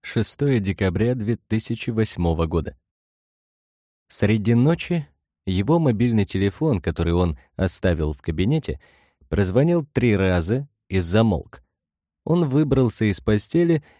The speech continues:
и пошёл в кабинет. Часы показывали начало второго утра. Он рассердился. Когда телефон прозвонил в четвёртый раз, он нажал кнопку и рявкнул в микрофон:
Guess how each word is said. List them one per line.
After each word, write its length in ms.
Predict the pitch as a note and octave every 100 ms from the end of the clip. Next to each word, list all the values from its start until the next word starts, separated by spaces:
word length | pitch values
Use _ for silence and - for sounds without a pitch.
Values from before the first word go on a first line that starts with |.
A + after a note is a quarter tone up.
| _
и 120 | D#3+
пошёл 460 | - D#3+ - G#2 A2+
в 80 |
кабинет. 640 | - G#2 F#2 F2+ C2 - - _ _ _ _ _
Часы 400 | - F#2+ - C#3+
показывали 720 | C#3+ A#2+ B2 A#2 A2+ A2 G#2 - _
начало 580 | F#2 G2 - G#2 B2 B2+
второго 680 | - G2 F#2 F2+ F2 E2+ E2+
утра. 440 | - - F2 D#2+ - _ _ _ _ _ _
Он 240 | F2+ A2+
рассердился. 1120 | B2 C3 - C3+ B2 E2+ E2+ D#2+ - F2+ E2 - _ _ _ _
Когда 300 | F#2 E2+ A2
телефон 420 | A2 A2 - A2+
прозвонил 580 | G2+ F#2+ F#2 G#2 G#2+ F#2+
в 120 | -
четвёртый 720 | - G2+ E2+ G2 D3 D3 -
раз, 320 | F2+ A#1+ - - - _ _
он 280 | - A#2 A#2
нажал 420 | A#2 G2 A#2 A2
кнопку 600 | - A2 G2+ - - C3 - _ _ -
и 340 | A2 B2 B2 -
рявкнул 640 | F#2+ F#2+ G#2+ G#2+ - G#2 G2+
в 180 | F2+
микрофон: 640 | G2+ G2+ G#2 G#2 - B1